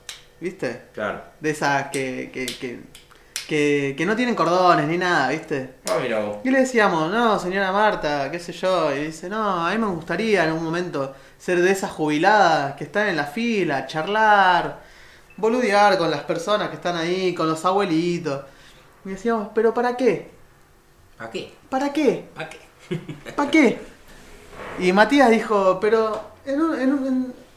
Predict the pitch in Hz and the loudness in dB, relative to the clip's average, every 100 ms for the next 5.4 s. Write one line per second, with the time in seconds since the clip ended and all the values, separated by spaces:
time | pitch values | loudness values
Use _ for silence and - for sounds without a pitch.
0 | - 254 320 330 381 370 370 226 156 156 | -12 -6 -2 2 2 2 2 0 -2 -4
1 | - - - _ 185 190 226 247 226 214 | -14 -20 -20 _ -4 0 0 2 0 0
2 | 202 180 190 160 156 143 131 123 - - | -4 -6 -2 2 2 0 -4 -8 -16 -20
3 | _ _ _ _ _ _ _ 190 262 285 | _ _ _ _ _ _ _ -10 -8 -10
4 | - 196 - - _ 147 143 175 269 277 | -10 -8 -10 -16 _ -6 0 2 4 4
5 | 262 175 151 | 4 2 0